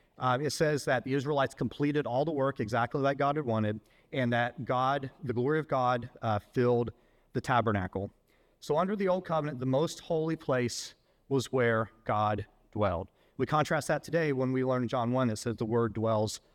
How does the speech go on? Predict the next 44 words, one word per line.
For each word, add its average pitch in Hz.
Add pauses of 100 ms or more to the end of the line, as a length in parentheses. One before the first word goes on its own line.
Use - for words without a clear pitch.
(140)
among 113
us. 123
But 113
back 135
then, 135 (220)
God 127
dwelled 120 (120)
in 117
the 117
Most 110
Holy 110
Place 107 (400)
in 113
the 113
tabernacle. 117 (840)
And 135
so 175
what 185
does 196
that 180
mean 170
for 160
the 143
Israelites? 104 (1200)
Well, 151
you 147
remember 202
Moses 170 (120)
at 143
one 147
point 139
tells 143
God, 123
"God, 180
show 170
me 175 (200)
your 135
glory. 131
I 107
want 143
to 147
see -
your 127
glory." 113